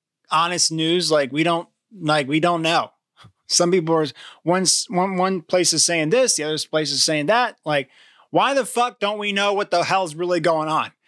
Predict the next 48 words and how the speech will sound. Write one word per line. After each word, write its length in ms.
People 180
say, 200
"Oh, 140
you're 180
lying. 360
Oh, 280
that's 160
bullshit. 440
Oh, 220
this 220
is 120
real. 240
No, 160
that's 380
real. 220
No, 160
this 320
is 120
real. 200
No, 180
they're 160
lying 320
about 300
that. 200
No, 220
they're 160
not. 400
No, 300
that's 260
not 220
true. 360
No, 220
that's 260
false. 440
No, 160
that 240
is 120
true." 320
No. 140
Why 160
the 100
fuck 320
is 120
it 80
so 240
hard 380
to 140
get, 320